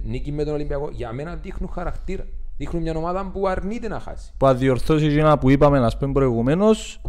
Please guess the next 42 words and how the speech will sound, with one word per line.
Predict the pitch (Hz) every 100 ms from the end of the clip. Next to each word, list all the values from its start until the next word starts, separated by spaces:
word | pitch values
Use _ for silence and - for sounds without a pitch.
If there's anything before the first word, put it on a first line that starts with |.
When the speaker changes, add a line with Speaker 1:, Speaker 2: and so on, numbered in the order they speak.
| - -
Speaker 2:
ενώ | 165 147
πιάμε. | - 123 104 - -
Speaker 1:
Κοιτάξτε, | - 131 - -
να | 113
σου |
πω | 110
κάτι. | 107 104 -
Επειδή | 113 123
μου |
αρέσει | 123 120
και | 143
να |
παίρνω | 113 123
και | 120
ένα | 120
βήμα | 123 120
πιο | 117 104
πίσω. | - - - - - - - - - - - - - -
Πιένε | 120 117
τον | 101
Αύγουστο. | 95 90 87 - - - - - - - - - -
Αν | - 113
έρχομαι | 135 - 135
και | 110 117
λέω | 127
στον | 120 107
Αύγουστο | 113 113 - 110
ότι | 110
να | 113
τελειώσει | 107 104 113
το | 104
regular | 107 107
season | 104 107 107
εφτά | - 104
πόντους, | 107 113
ποτέ | 101
δεύτερο | 101 - 101
ήταν | 101
που | 90
να | 80
πεις. | - - - - - - 165
Speaker 2:
Ε, | 107 110